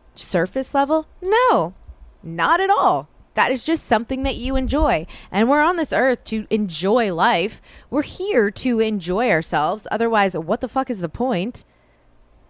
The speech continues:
That's fine. But we also should ask ourselves just, like, how we can improve on the things that we feel guilty about. And I feel guilty about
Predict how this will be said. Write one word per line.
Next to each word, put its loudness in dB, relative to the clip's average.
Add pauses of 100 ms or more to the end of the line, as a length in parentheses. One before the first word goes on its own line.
(1500)
That's 2
fine. -2 (760)
But 0
we 0
also 2
should -4
ask 0
ourselves 0
just, -6
like, -2
how 2 (480)
we 2
can -2
improve -4
on -2
the -4
things -8
that -4
we -4
feel -6
guilty -10
about. -8 (1000)
And -10
I 0
feel -4
guilty -4
about 0